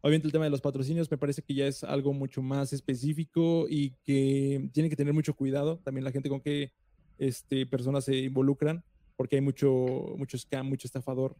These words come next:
<laughs> en ese tema. Este, pero de que se puede conseguir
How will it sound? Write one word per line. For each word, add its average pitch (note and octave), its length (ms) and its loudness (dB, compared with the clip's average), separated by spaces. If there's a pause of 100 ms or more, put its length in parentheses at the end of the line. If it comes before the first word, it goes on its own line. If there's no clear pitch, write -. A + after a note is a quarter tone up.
<laughs> - 100 -20
en D#3 160 0
ese D#3+ 140 4
tema. D#3 340 2 (680)
Este, C3+ 1000 0 (240)
pero C3+ 280 6
de C3+ 100 2
que - 100 -10
se - 80 -6
puede D#3+ 120 2
conseguir D3+ 460 -2